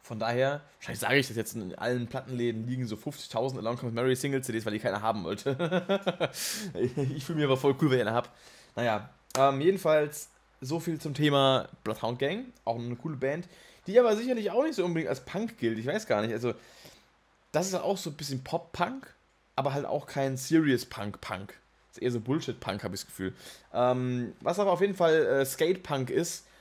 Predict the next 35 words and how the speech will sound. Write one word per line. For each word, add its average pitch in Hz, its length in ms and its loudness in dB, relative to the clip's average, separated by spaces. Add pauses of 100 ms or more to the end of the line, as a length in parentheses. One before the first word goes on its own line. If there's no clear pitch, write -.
(340)
ähm, 131 500 0
natürlich 131 240 -4
jetzt 131 140 -12
ein - 180 -16
bisschen 131 240 -6
aktueller 147 540 0
in 160 100 -2
dem 156 140 -2
Fall, 151 200 -2
was 135 120 -4
ich 147 80 -8
jetzt 151 120 -10
hier 160 100 -2
gerade 147 200 -2
liegen 151 220 -6
hab, 165 180 -4 (380)
aber 135 200 4
die 127 120 2
Band 135 260 2
an 131 80 -2
sich 135 100 -6
gibt's 135 160 -10
ja 139 60 4
auch 120 100 2
schon 123 120 -2
länger. 135 280 2 (340)
Ich - 80 -18
muss - 100 -14
grad 92 80 -8
mal - 60 -4
kurz - 140 -12
gucken, - 200 -14
wie 104 60 -6
lange 104 160 -2
schon? 202 200 -6